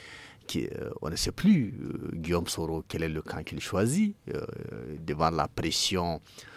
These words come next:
euh, qu'il subit pour qu'il choisisse entre, euh, Ouattara et le camp de Bédié. Bédié qui est en rupture avec Ouattara. Il y a vraiment un contexte politique extrêmement difficile aujourd'hui en Côte d'Ivoire. Alors,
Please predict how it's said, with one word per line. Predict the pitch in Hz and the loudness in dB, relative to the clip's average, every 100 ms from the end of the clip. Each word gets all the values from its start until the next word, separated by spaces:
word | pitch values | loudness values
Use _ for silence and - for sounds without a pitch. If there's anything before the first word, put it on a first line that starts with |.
| - - | -16 -8
euh, | - - - - | -6 -4 -6 -8
qu'il | - - | -8 -2
subit | - 82 80 165 196 | 0 0 2 4 4
pour | - - | 0 -6
qu'il | - 82 | -4 -4
choisisse | - 82 85 82 | 2 2 2 0
entre, | 82 82 85 80 | 0 0 0 -2
euh, | 78 - 90 - 80 - | -2 -4 -8 -10 -10 -8
Ouattara | 82 80 - 78 82 78 | 0 2 2 2 2 0
et | 80 | -2
le | 76 | -4
camp | 76 80 | -6 -6
de | 73 | -6
Bédié. | 78 104 160 185 180 - - - | -2 0 4 4 2 -6 -20 -16
Bédié | - 85 92 87 | 0 4 4 4
qui | - | 2
est | |
en | 78 | 0
rupture | 82 - 80 | 0 -4 -2
avec | 73 78 - | -2 -2 -2
Ouattara. | 73 - 123 196 196 - - - | -4 0 0 0 -4 -12 -20 -4
Il | |
y | - | 0
a | |
vraiment | - 120 233 | 4 8 8
un | 226 143 | 6 0
contexte | 135 104 87 175 - | 2 0 4 2 2
politique | - 85 - - - | 0 0 0 -4 -4
extrêmement | - - 107 110 | -4 0 2 2
difficile | 143 - 170 - | 0 -4 -6 -2
aujourd'hui | 90 80 82 | 0 0 0
en | 82 | 0
Côte | - 92 | 0 0
d'Ivoire. | 82 80 151 | 0 0 0
Alors, | - 82 | 2 0